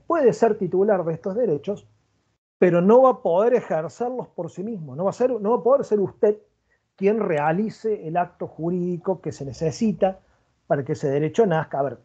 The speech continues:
todos podemos comprar. Ahora, para efectuar una compra tenemos que primero tener el dinero, después tener las ganas, después ir, después, eh, eh, exteriorizar nuestra voluntad, entregar el dinero y, y retirar la cosa, ¿no es cierto? Para hacer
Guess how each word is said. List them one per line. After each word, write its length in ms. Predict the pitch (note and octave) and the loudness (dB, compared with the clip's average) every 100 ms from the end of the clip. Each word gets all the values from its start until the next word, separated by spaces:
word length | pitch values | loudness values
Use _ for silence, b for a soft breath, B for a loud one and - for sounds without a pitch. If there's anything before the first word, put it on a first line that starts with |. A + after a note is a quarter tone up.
| - | 0
todos 400 | D4+ F3+ B2 - _ - | 2 2 0 -12 _ -8
podemos 420 | C#3+ F3 D#3+ - _ - | -2 -2 -2 -8 _ -10
comprar. 640 | C3 A#2 C3 C#3 A2+ - _ _ _ _ _ _ | -10 -8 -6 -6 -6 -12 _ _ _ _ _ _
Ahora, 260 | - F3 D#3+ | -2 -2 -2
para 140 | C#3+ | -6
efectuar 420 | C3+ - C#3+ - G3 | -10 -10 -6 0 2
una 160 | G#3+ | 2
compra 400 | G#3+ A#3 C4 C#4 | 4 2 2 -2
tenemos 320 | - D3+ D#3 | -2 -4 -4
que 80 | C#3 | -8
primero 380 | A#2+ A#2 G#3+ G#3+ | -12 -2 0 0
tener 220 | C3+ D3 | -2 -6
el 60 | D#3+ | -4
dinero, 380 | F3+ G#3 F#3 F3 | -2 0 0 0
después 240 | C3+ D#3+ | -2 -6
tener 240 | C3+ C#3 | -8 -8
las 140 | D#3+ E3 | -6 -4
ganas, 340 | F#3 F3 F3 E3+ - - | -2 -4 -6 -10 -8 -8
después 380 | D3 A#2+ D#3+ D3+ | -8 -6 -2 0
ir, 340 | F#3+ F#3 E3+ - _ - | 0 0 -4 -10 _ -10
después, 1000 | C#3+ C3 _ - - E3+ D3+ D3 C3+ - _ _ - | -10 -10 _ -4 -2 0 -2 -2 -6 -10 _ _ -16
eh, 340 | C#3+ - E3 - | -10 -8 -8 -6
eh, 140 | D3 - | -10 -8
exteriorizar 580 | - - F3+ D3 C3+ E3+ | -10 -6 -4 -4 -4 -6
nuestra 200 | D#3+ C#3+ | -6 -6
voluntad, 540 | B2+ C#3 D#3+ E3+ G#3+ F3+ | -6 -4 -2 2 4 2
entregar 400 | B2+ B2 D3+ E3 | 0 -4 -2 -2
el 100 | D3 | -4
dinero 400 | E3 F#3 F#3+ B3+ | -2 0 2 2
y, 160 | F#3 - | 0 -4
y 100 | E3 | -6
retirar 400 | C#3 A#2 A#2 A#2+ | -6 -8 -8 -8
la 80 | C3+ | -2
cosa, 400 | C4+ B3 - B2 | 2 2 2 -8
¿no 80 | |
es 80 | G#2+ | -10
cierto? 400 | - G#3 G#3+ E3+ b b b | 0 0 2 -4 b b b
Para 260 | - G3+ F#3 | 2 4 4
hacer 300 | E3+ D4 D#4+ | 0 -4 -6